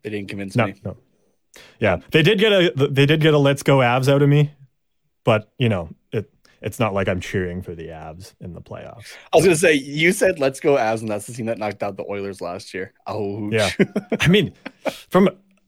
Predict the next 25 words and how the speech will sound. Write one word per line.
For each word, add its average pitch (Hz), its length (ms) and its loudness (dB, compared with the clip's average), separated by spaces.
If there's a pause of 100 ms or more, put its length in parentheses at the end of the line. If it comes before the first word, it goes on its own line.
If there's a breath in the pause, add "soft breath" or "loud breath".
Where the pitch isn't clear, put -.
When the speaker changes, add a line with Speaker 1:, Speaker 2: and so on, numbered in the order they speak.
(120)
Speaker 2:
well, 170 300 4
I 147 60 4
mean, 156 140 4
just 143 140 0
from 196 120 6
a 143 100 4
hockey 135 360 2
perspective 170 580 0
and 143 180 4
from 156 140 4
a 147 40 6
Ducks 143 240 2
perspective, 160 560 0
the 117 100 2
Avs 117 300 4
are 120 100 4
a 110 40 2
good 110 220 -2
team 117 200 2
to 107 60 0
watch 101 360 0
'cause, 98 100 -10
you 92 60 -8
know, 82 200 -12
Cogliano, 90 680 -8